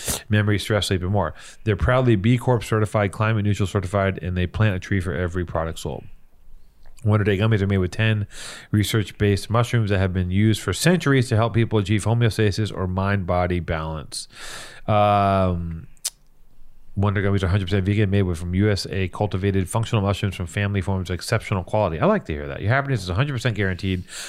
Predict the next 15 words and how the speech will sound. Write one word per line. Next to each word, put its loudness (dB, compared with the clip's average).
Love 4
them 4
or 6
your 2
money 4
back. 2
Go 4
to 2
plant 0
people 0
dot 0
com -2
forward 2
slash 0
angels -2